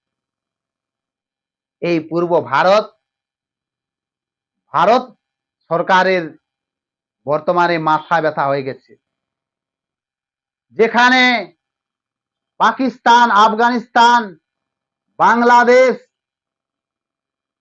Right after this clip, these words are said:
বিদেশি অনুপ্রবেশকারী ঢুকছে, ভারতে ভোটার কার্ড, আধার কার্ড বাড়াচ্ছে, আর তারা ভারতে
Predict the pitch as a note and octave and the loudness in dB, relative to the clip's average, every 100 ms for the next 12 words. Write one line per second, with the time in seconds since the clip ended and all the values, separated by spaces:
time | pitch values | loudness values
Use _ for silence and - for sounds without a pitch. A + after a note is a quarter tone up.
0 | _ _ _ _ _ _ _ _ _ _ | _ _ _ _ _ _ _ _ _ _
1 | _ B2+ D3+ A3 C4 C4 C4 C4+ A#3+ D#3 | _ -12 -6 0 2 2 0 0 0 -8
2 | - _ _ _ _ _ _ _ _ _ | -20 _ _ _ _ _ _ _ _ _
3 | _ _ _ F3 A#3 B3+ B3+ B3+ A#3+ B3 | _ _ _ -4 -4 -2 0 0 0 0
4 | A#3+ F#3+ A#3+ - A#3+ A#3 G#3+ - C#3 A#2+ | 0 0 -2 -4 0 0 0 -6 -12 -2
5 | G3+ A3+ A3+ A3+ G#3+ G3 _ _ _ _ | 2 2 0 0 0 -4 _ _ _ _
6 | _ _ _ _ _ _ _ - F#3+ A3 | _ _ _ _ _ _ _ -6 0 2
7 | A3 G#3+ G#3+ G#3 G3+ G#3 G#3 G3+ F#3+ G3+ | 2 2 2 4 2 2 2 2 2 2
8 | G#3 - - A3 G3 D#3+ _ _ _ _ | 0 -2 -2 0 0 -6 _ _ _ _
9 | _ _ _ _ _ _ _ _ - D#3 | _ _ _ _ _ _ _ _ -4 -4
10 | - D#3 D3 A#2+ D3 F3 F3 | -2 -2 -2 -2 -2 -2 -2